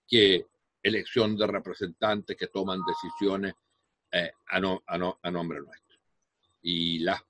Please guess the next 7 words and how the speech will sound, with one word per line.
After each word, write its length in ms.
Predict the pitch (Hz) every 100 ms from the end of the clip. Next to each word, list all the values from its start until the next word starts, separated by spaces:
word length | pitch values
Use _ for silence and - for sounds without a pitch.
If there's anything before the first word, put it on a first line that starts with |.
| _
posibilidades 800 | 107 - 107 104 98 113 117 107
del 260 | 95 87 - _
control 840 | 98 90 87 - 165 147 90 71 _ _ _ _ _
ciudadano, 760 | - 95 90 101 107 82 78 104 _ _ _ _ - - _
eh, 1000 | 98 92 85 85 82 80 80 78 73 76 -
digamos, 540 | 80 73 90 95 98 - _ _
la, 280 | 95 90